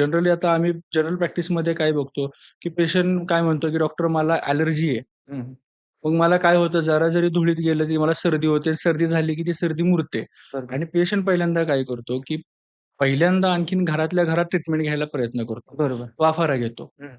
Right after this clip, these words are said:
Speaker 1: ज्याला सायनसचा त्रास आहे, त्यानं वाफारा घेतला, की सर्दी त्याची स्टक होते. स्टक होते म्हणजे त्याला आम्ही सायनसायटिस म्हणतो.
Speaker 2: हम्म.
Speaker 1: ते जर झालं, तर सायनस झाला, तर डोकं दुखायला चालू
Speaker 2: हम्म.
Speaker 1: होतं, त्याच्यानंतर फीवर यायला चालू होतो. पेशंट दोन तीन दिवस त्याच्यामध्येच घेतो.
Speaker 2: बरोबर.
Speaker 1: मग आम्ही रूल आउट करताना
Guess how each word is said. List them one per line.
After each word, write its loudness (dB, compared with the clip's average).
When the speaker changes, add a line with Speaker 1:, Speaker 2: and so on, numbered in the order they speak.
Speaker 1:
ज्याला 2
सायनसचा 0
त्रास -2
आहे, 0
त्यानं 0
वाफारा 0
घेतला, -2
की -2
सर्दी -2
त्याची -2
स्टक 0
होते. -8
स्टक -2
होते 0
म्हणजे -2
त्याला 0
आम्ही 2
सायनसायटिस 0
म्हणतो. -6
Speaker 2:
हम्म. -6
Speaker 1:
ते 6
जर 4
झालं, 4
तर 2
सायनस 2
झाला, 0
तर -4
डोकं 0
दुखायला 0
चालू -2
Speaker 2:
हम्म. 0
Speaker 1:
होतं, -2
त्याच्यानंतर -4
फीवर 2
यायला 2
चालू 0
होतो. -2
पेशंट 0
दोन 2
तीन 0
दिवस 0
त्याच्यामध्येच -2
घेतो. -6
Speaker 2:
बरोबर. -6
Speaker 1:
मग -6
आम्ही 2
रूल 4
आउट 4
करताना -2